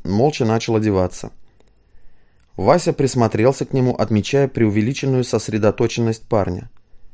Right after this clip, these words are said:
"Что-нибудь случилось, студент?" "Ничего", — ровным голосом отозвался Стас. Потом глянул на Котова из-под лобья.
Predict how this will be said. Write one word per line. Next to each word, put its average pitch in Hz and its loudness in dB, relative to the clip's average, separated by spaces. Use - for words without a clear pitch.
"Что-нибудь 117 2
случилось, 123 0
студент?" 98 -2
"Ничего", — 92 -2
ровным 104 2
голосом 101 0
отозвался 98 0
Стас. - -8
Потом 156 4
глянул 123 4
на 113 2
Котова 113 -2
из-под 110 -2
лобья. 95 -4